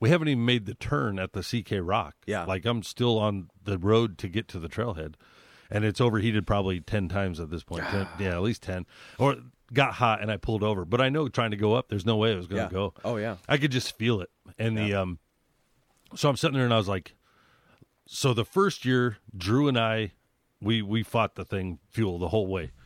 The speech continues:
Speaker 1: right? It was a nightmare. It was fun in hindsight, but it was, it was an ass kicker on the way there. And the, uh, and then last year, it ran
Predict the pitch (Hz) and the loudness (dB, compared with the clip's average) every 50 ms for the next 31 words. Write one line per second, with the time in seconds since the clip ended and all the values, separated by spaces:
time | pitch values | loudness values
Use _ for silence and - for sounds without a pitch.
0 | _ - _ - 98 101 104 - 127 127 117 95 98 98 101 101 90 82 78 80 | _ -18 _ -4 -2 -2 -2 0 0 0 0 0 0 -2 -2 -2 -4 -6 -12 -12
1 | 87 _ _ _ - - - - - 127 135 127 - - - 202 190 156 123 117 | -14 _ _ _ -20 -20 -12 -2 2 2 2 2 2 0 0 2 2 4 2 0
2 | 120 113 104 _ _ - 107 101 92 85 123 135 127 113 101 - - 98 87 92 | -2 -6 -10 _ _ -10 -6 -6 -2 0 0 0 0 0 -4 -4 -6 -4 -4 -4
3 | 98 _ _ - 98 113 127 120 117 101 85 - _ _ _ _ _ _ _ - | -8 _ _ -4 -2 -2 -2 -2 -4 -6 -6 -10 _ _ _ _ _ _ _ -10
4 | - 113 113 92 95 98 113 147 156 - - - 107 - 104 98 101 101 98 95 | -4 -2 -2 0 0 0 0 0 0 -2 -4 -8 -8 -6 -4 -4 -2 -2 -2 -2
5 | 92 95 95 85 92 110 101 80 80 _ _ - - - - - - - - - | -2 -2 -2 0 0 0 -2 -2 -6 _ _ -20 -20 -20 -20 -20 -20 -14 -6 -2
6 | 107 110 110 107 107 104 101 95 90 87 80 - _ _ _ - 107 107 117 117 | -2 0 0 0 0 0 0 0 0 -2 -4 -6 _ _ _ -4 -2 0 2 2
7 | 113 104 104 107 117 135 165 170 - - - 104 95 98 98 95 _ _ _ _ | 2 2 2 4 4 4 2 0 -4 -4 -4 -2 -2 -2 -4 -6 _ _ _ _
8 | _ _ _ _ _ - 110 110 101 107 107 98 98 92 | _ _ _ _ _ -4 -2 0 0 0 0 -2 -4 -8